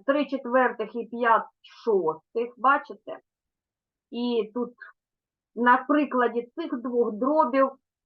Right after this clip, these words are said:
е, зводили до спільного знаменника. Додаткові множники розписали, дивіться, в дужечках. Ну, ось, три четвертих,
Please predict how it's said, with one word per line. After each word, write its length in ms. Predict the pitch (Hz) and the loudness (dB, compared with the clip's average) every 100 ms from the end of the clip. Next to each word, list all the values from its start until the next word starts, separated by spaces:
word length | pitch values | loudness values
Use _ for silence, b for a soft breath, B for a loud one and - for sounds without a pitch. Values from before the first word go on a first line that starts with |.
| _ 208 | _ 4
е, 220 | 220 226 | 6 6
зводили 520 | 233 285 277 254 254 | 0 2 2 4 2
до 160 | 240 247 | 2 0
спільного 680 | 247 - 254 240 233 233 226 | -2 -4 -4 0 -2 0 -2
знаменника. 1000 | 226 240 240 226 226 214 214 214 208 196 _ _ _ _ _ _ 220 | 2 0 2 -2 -6 -10 -4 0 0 -2 _ _ _ _ _ _ -2
Додаткові 600 | 277 285 285 - 311 302 | 4 4 4 2 2 2
множники 600 | 330 359 359 269 240 226 | 4 4 4 0 -2 -2
розписали, 680 | 220 - 240 240 254 247 208 | -2 -2 -6 4 4 6 2
дивіться, 720 | 208 214 220 - 208 190 - _ _ | -8 -10 -14 -10 -2 -2 -4 _ _
в 80 | 202 | -14
дужечках. 1000 | 208 254 220 226 - - 339 339 - - _ _ _ _ | -6 -6 -4 -6 -8 6 8 8 2 -20 _ _ _ _
Ну, 180 | 277 247 | -4 -2
ось, 160 | 180 180 _ - | -2 -6 _ -4
три 180 | 233 | -2
четвертих, 640 | 233 226 294 339 339 330 | -4 0 4 4 4 -4